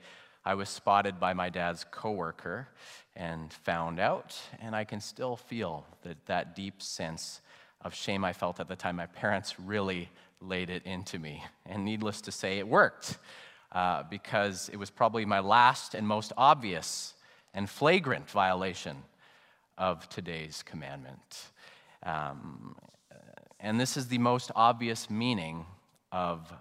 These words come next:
the commandment not to steal. I took something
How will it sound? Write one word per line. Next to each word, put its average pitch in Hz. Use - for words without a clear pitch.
the 98
commandment 92
not 87
to -
steal. 95
I 98
took -
something 85